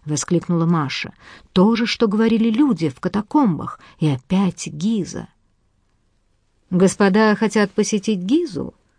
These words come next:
прожурчал рядом вкрадчивый голос. «Я могу показать вам такую Гизу, которую не видел ни один турист. Вы увидите настоящие тайны древнего Египта».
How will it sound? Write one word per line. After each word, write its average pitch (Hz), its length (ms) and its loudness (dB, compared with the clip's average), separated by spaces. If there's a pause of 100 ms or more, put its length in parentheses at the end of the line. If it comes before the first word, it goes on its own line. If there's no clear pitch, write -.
(580)
прожурчал 175 560 0
рядом 214 340 0
вкрадчивый 175 640 -4
голос. 156 540 -6 (520)
«Я 311 120 0
могу 302 260 0
показать 196 640 -2
вам 139 180 -6
такую 240 580 0
Гизу, 160 720 -2
которую 180 420 0
не 196 140 4
видел 208 340 2
ни 196 120 2
один 180 420 0
турист. 220 640 -4 (360)
Вы 165 180 6
увидите 160 420 2
настоящие 170 880 0
тайны 160 500 -2
древнего 151 540 -2
Египта». 175 680 -4